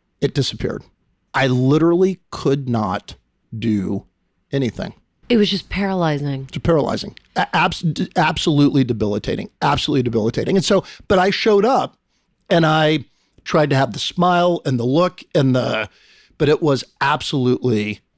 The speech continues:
Speaker 1: debilitating. Absolutely debilitating.
Speaker 2: Now, the, the, the insane story generator that tells you that all of your successes were not due to you.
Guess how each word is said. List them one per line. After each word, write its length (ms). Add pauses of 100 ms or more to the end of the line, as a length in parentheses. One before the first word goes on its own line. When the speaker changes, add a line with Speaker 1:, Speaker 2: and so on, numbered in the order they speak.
(100)
Speaker 1:
debilitating. 680 (200)
Absolutely 540
debilitating. 680 (320)
Speaker 2:
Now, 280
the, 300
the, 300
the 180
insane 380
story 340
generator 460
that 160
tells 280
you 100
that 220
all 300
of 120
your 100
successes 680
were 140
not 320
due 160
to 80
you. 400